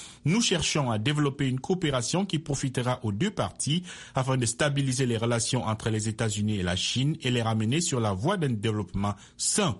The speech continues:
stable et durable », a affirmé Wang Yi avant des entretiens avec le secrétaire d'État américain Anthony Blinken.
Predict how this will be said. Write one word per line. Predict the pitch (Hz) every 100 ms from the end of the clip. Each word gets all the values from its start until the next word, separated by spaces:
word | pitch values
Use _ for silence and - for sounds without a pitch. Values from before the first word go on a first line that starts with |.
| -
stable | - - 127 120 165 175
et | 104
durable », | 90 87 85 92 120 151 156 - -
a | 117 -
affirmé | 156 151 135 127
Wang | 117 104 95
Yi | 90 123 170 165 -
avant | 110 104 185
des | 190 123
entretiens | 98 101 87 135 165
avec | 117 113
le | 104
secrétaire | - 143 123 127 113
d'État | 104 110
américain | 98 90 90 - 143 151 - -
Anthony | 104 98 104 151
Blinken. | 160 143 - 107 82 -